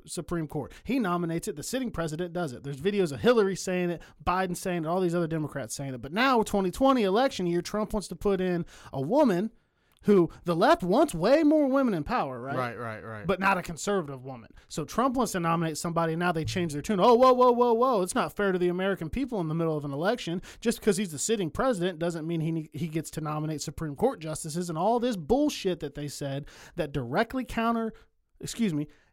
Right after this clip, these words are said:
Speaker 1: directly contradicted what they've said for decades in the past because it doesn't fit their narrative now.
Speaker 2: Yeah.
Speaker 1: It's bullshit. It's ridiculous. And I hope to God that if this thing does go Biden's way and he takes it,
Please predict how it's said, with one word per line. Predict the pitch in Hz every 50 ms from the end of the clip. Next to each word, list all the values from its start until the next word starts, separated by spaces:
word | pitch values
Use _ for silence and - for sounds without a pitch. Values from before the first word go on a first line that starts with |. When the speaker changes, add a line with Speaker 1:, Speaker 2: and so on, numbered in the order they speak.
| -
Speaker 1:
directly | - 180 170 202 233 226 - 254
contradicted | 202 - - - 226 233 240 - - 233 196 170 165 277 302 - - 165 151 147
what | 143 156 156 -
they've | 175 160 147 -
said | - - 185 170 165 156
for | - - 151 139
decades | 127 120 110 - 202 226 - 254 233 226 202 196
in | 233 233
the | 226
past | 226 - 269 277 233 180 165 156 - 156
because | 156 165 - 185 170 165
it | 151 143
doesn't | 170 170 175 190 180 135
fit | - - 170 165 156 -
their | 165 160 160
narrative | 156 156 160 156 156 147 135 127 123 110
now. | 120 127 117 104 90 - - -
Speaker 2:
Yeah. | - 110 -
Speaker 1:
It's | 165 - -
bullshit. | 135 120 - 202 233 247 240 - - 233 226 220
It's | 165 156 -
ridiculous. | 151 139 131 131 175 190 185 - 202 180 175 175 170 - - - - -
And | - 147 147
I | 151 147
hope | 104 107 185 208 208 -
to | - - 202
God | 170 160 196 190 190 170 147 143 139 - - _ _ -
that | 147 139 135 -
if | - 185 202 190 - -
this | 226 214 -
thing | - - 233 226 233 220
does | 208 208 208 185
go | 190 196 202 208
Biden's | 190 180 170 175 196 233 233 220
way | 233 190 147 135 139 147 _ _ _ - _ -
and | 143 143
he | 147 185
takes | 190 - 262 247 202 - - 160
it, | 151 170 208